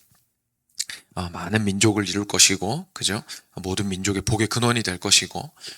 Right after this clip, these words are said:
그리고 약속의 땅을 너에게 줄 것이고, 아, 하늘의 허다한 별과 같이, 바닷가의 모래와 같이 너의 자손을 많아지게 할 것이다. 막 이런 복들을 주시잖아요. 그러니까 그 복을 여기서 이렇게 표현을 한 겁니다. 이게 뭐라고 방금,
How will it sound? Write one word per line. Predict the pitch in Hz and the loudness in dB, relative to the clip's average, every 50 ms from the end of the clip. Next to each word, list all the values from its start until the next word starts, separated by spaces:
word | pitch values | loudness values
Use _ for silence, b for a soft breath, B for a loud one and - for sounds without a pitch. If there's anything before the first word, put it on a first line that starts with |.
| B B | B B
그리고 | _ - 92 95 | _ -6 -2 0
약속의 | 92 90 - - - 127 113 113 | 0 4 4 6 6 6 4 4
땅을 | - 101 101 104 98 | 2 0 0 0 -2
너에게 | 95 90 92 95 | -2 -2 -2 2
줄 | 92 - - 101 | 2 2 2 4
것이고, | - 113 104 - - 95 - 92 104 143 160 _ b b b b b b b | 2 4 4 6 4 4 0 -6 -8 -8 -10 _ b b b b b b b
아, | _ - | _ -10
하늘의 | - - - 127 113 107 107 | -4 -4 -2 -2 0 0 0
허다한 | - - - 123 123 117 110 107 | 0 0 2 2 2 2 2 0
별과 | 101 98 92 90 - 101 | -4 -4 -6 -2 -2 -2
같이, | 92 87 82 - - - - 92 85 - | -2 -2 0 4 6 6 6 6 2 -4
바닷가의 | - 98 98 107 - 98 101 | -4 -2 -2 -2 0 0 0
모래와 | 98 95 104 107 110 107 98 | 0 2 2 2 2 2 2
같이 | - 85 - - - 156 185 196 B B B B B B | 0 0 2 4 4 4 2 -4 B B B B B B
너의 | - 95 92 | -6 0 0
자손을 | - 98 87 95 98 92 | 2 2 2 0 -2 -2
많아지게 | 80 78 82 92 92 90 - 95 92 | -4 -6 -8 0 2 2 2 2 -2
할 | 98 107 | -6 -2
것이다. | - 107 101 - - - 87 - - - - | -2 4 4 4 4 4 -2 -4 -6 -10 -10
막 | 90 95 98 | -10 -8 -4
이런 | 98 98 95 | -4 -4 -4
복들을 | - - 107 - - 135 123 123 | -4 -6 -8 -4 -4 -4 -2 0
주시잖아요. | 110 - - - - - 76 80 80 90 113 120 113 - b b b b b b b b b b | 0 2 4 4 4 4 2 0 -8 -10 -10 -10 -12 -16 b b b b b b b b b b
그러니까 | - 95 | -12 -8
그 | - - 117 - | -6 -4 -6 -6
복을 | - 101 98 95 - 117 110 107 101 - - _ - | -6 -8 -8 -4 -2 0 0 0 -2 -4 -10 _ -14
여기서 | - 90 - - 104 | -10 -2 -2 0 0
이렇게 | - - 95 98 - - | 0 -2 -4 -4 -4 -6
표현을 | - - 123 117 104 98 92 | -6 -4 -4 -4 -4 -4 -6
한 | 110 107 | -8 -8
겁니다. | 95 101 82 82 85 - - - - _ _ _ | -8 -8 -10 -10 -12 -12 -12 -14 -14 _ _ _
이게 | - - - - | -20 -20 -20 -18
뭐라고 | - - 90 90 85 85 85 87 - _ _ _ _ _ _ _ _ _ _ _ | -12 -12 -10 -10 -8 -10 -10 -12 -16 _ _ _ _ _ _ _ _ _ _ _
방금, | - - 92 92 92 87 85 85 82 85 - | -20 -18 -16 -12 -12 -12 -12 -12 -14 -18 -20